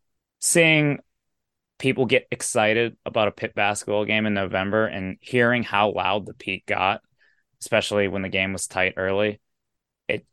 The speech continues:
just reminds you how cool it is to have a good college basketball team.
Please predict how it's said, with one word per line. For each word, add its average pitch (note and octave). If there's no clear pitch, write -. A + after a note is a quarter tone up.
just D#3+
reminds C3
you G#2
how G2+
cool G#2+
it F#2+
is F#2
to -
have F#2
a F#2
good F2+
college F2+
basketball G#2
team. A#2